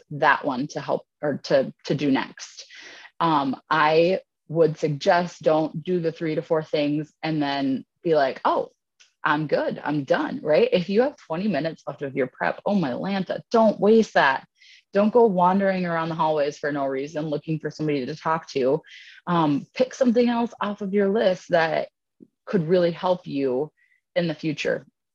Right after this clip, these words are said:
All right, number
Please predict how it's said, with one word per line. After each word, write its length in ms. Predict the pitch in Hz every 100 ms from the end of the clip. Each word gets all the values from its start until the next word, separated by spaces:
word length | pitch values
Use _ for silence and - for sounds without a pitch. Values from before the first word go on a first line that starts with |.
| _ _ _ _ _ _ _ _ _ _ _ -
All 160 | 180 165
right, 300 | 160 131 - - -
number 840 | 160 170 180 208 208 220 226 240